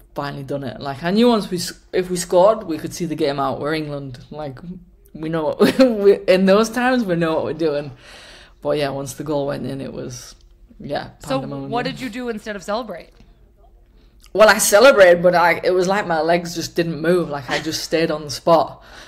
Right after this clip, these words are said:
Speaker 1: <laughs> Everyone else was running. Chloe's taking the top off. Running, people running after her. I think she was, didn't know whether it was offside or,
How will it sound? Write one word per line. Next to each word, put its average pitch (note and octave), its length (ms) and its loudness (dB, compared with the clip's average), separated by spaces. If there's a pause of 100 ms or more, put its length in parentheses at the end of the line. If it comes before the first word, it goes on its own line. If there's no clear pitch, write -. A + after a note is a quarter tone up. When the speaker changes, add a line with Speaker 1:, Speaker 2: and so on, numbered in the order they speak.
Speaker 1:
<laughs> - 340 -12
Everyone A3+ 320 6
else A3 220 6
was F#3+ 160 -4
running. G3 360 6
Chloe's G3+ 360 4
taking G3 320 -4
the F3 60 -2
top F3+ 320 -4
off. F3 340 4
Running, E3+ 460 -2
people F3+ 260 -4
running F#3 240 2
after F3+ 460 2
her. E3+ 80 6
I E3+ 60 2
think F3 220 -6
she - 160 -12
was, D3+ 340 -8 (720)
didn't F3+ 240 -4
know E3+ 120 0
whether D#3+ 200 4
it G#2+ 80 -2
was D#3+ 120 -2
offside E3 600 -2
or, D3 340 0